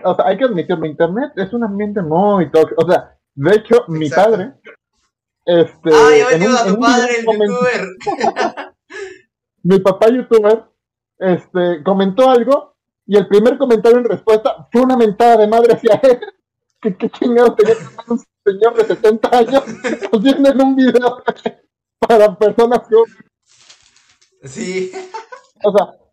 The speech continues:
Speaker 1: de que se puede mentar madres y se puede mostrar odio, y se, o sea, no solamente es el botón de dislike. Honestamente, <laughs> no solamente es el botón de dislike. Se puede hacer de muchísimas otras formas.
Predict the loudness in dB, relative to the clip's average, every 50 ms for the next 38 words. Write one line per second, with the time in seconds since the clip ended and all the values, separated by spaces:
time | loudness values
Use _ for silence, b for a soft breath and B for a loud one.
0 | _ _ -6 -2 0 0 2 2 2 2 2 2 2 2 2 2 2 2 0 -2
1 | -4 -2 -2 -2 -2 -2 -2 -2 0 0 0 -2 -4 -6 -4 -6 -4 -4 -2 -2
2 | -2 -2 -4 -6 -4 0 0 2 2 4 4 4 2 2 2 -2 -2 -4 -4 -2
3 | -2 -4 -4 -6 _ _ _ -8 -4 -2 -2 -2 0 0 0 0 0 -2 -2 -2
4 | -2 -2 -2 -4 -4 -6 -6 -8 -8 -8 -8 -8 -6 -6 -6 -6 -6 _ _ _
5 | _ _ -4 -2 0 0 0 -2 0 0 0 0 0 0 0 2 2 0 0 2
6 | 0 0 0 0 -2 -2 -2 -4 -2 -2 -2 0 0 0 0 -2 -4 -2 -4 -6
7 | -6 -8 -10 -12 -14 -14 _ _ -8 -4 -4 -2 -2 -2 -2 -2 -4 -6 _ _
8 | _ _ -6 -4 -4 -4 -2 -2 -2 -2 -2 -2 -4 -4 -6 -4 -4 -4 -4 -2
9 | -4 -4 -4 -6 -12 -20